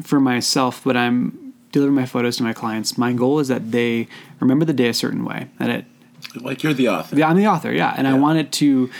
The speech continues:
Speaker 1: uh, I don't wanna change the narrative to be something different, but I wanna focus on the things that are,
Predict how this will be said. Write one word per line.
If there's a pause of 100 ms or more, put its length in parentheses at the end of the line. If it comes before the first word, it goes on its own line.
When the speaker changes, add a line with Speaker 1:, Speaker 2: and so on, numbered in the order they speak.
(300)
Speaker 1:
uh,
I
don't
wanna
change
the
narrative
to
be
something
different,
but
I
wanna
focus
on
the
things (340)
that (200)
are,